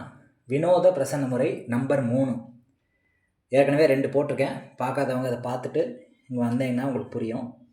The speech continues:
இப்ப பிரசனத்துல வந்து தசாபுத்தி பார்த்து பலன் சொல்றது அப்படின்னு ஒரு முறை இருக்குது. உங்களுக்கு பிறந்த ஜாதகமே இல்ல.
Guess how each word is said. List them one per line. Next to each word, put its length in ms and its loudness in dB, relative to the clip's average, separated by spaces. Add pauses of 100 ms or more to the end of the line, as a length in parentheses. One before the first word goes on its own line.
(420)
இப்ப 220 -2
பிரசனத்துல 540 4
வந்து 240 4
தசாபுத்தி 680 2
பார்த்து 400 -2 (220)
பலன் 240 0
சொல்றது 440 2 (120)
அப்படின்னு 300 -4
ஒரு 100 -2
முறை 240 -2
இருக்குது. 300 -4 (580)
உங்களுக்கு 320 0
பிறந்த 280 4
ஜாதகமே 460 2
இல்ல. 220 -2